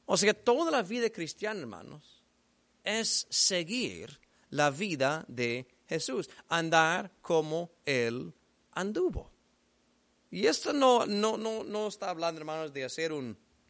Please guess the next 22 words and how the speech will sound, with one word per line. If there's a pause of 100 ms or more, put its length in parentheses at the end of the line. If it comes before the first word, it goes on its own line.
(440)
un
viaje
a
Israel,
aunque (220)
sería
bonito,
¿verdad?,
poder
hacerlo. (300)
Pero, (160)
eh,
no
significa
andar
por
las
calles
donde
él
andaba, (480)
sino